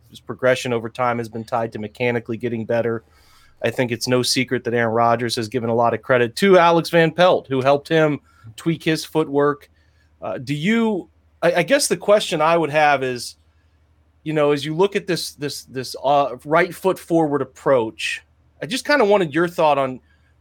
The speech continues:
what you think of the right foot forward approach as, as, as a, as a means to minimizing, you know, wasted movement in, in any kind of shotgun situation.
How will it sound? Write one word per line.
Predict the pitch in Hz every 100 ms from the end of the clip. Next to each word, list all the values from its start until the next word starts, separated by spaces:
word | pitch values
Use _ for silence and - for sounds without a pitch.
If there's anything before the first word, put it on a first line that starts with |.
| _ _ _
what | - 120 170 165
you | 165 180
think | 185 185 185
of | 165
the | 165
right | 165 170
foot | 151 175 -
forward | 170 170 165
approach | 160 165 165 160 165
as, | 143 -
as, | 135 139 131
as | 127 135 131
a, | 127 127 135
as | 127
a | 123
means | 127 160 160 -
to | - 127 120 - _ _ _ _ _
minimizing, | 120 143 170 180 165 160 156 156 143 131 _ _ _ _ -
you | 131
know, | 117 113 113 _ _
wasted | 127 131 170 165 170 143
movement | 151 175 165 185 180 - _
in, | 135 135 135
in | 131 139
any | 156
kind | 151 156 143
of | 135 - _ _
shotgun | - 165 151 160 147
situation. | 139 147 143 147 147 139 151 139